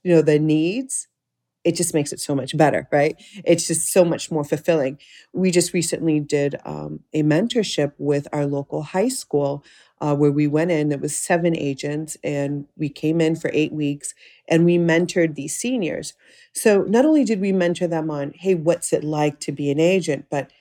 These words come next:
"Hey, let's talk about credit. Let's talk about wealth building. Let's talk about home ownership." So I can't even tell you, after we finished this,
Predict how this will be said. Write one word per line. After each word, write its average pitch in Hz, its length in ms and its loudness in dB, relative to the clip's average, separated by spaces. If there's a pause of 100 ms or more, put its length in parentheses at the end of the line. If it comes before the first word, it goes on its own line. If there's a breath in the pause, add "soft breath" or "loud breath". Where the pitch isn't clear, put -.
(140)
"Hey, - 140 0
let's 254 220 2
talk 233 220 -4
about 180 280 0
credit. 139 360 2
Let's 185 180 -6
talk 208 180 -4
about 156 300 -2
wealth 143 400 -2
building. - 440 -4 (300 loud breath)
Let's 190 160 -2
talk 196 240 -2
about 165 300 2
home 170 280 4
ownership." 156 680 0 (340 loud breath)
So 170 480 4 (260)
I 180 100 2
can't 226 220 0
even 185 280 0
tell 185 240 0
you, 175 240 2 (160)
after 185 400 0
we 180 120 -2
finished 170 640 -6
this, 339 340 0